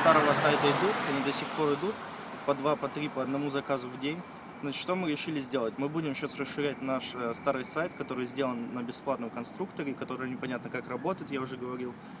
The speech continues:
Будем, добавим туда несколько подниш, еще плюс десять,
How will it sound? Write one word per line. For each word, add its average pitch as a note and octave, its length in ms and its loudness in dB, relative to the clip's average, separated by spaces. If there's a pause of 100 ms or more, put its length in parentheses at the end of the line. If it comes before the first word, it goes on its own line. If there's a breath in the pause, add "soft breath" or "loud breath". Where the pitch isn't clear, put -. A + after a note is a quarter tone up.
(160 loud breath)
Будем, D3+ 260 0
добавим C#3+ 320 4
туда C#3 200 0
несколько C#3+ 440 -2
подниш, D#3 520 -2 (220)
еще C#3 240 -2
плюс B2 240 -4
десять, B2+ 440 -4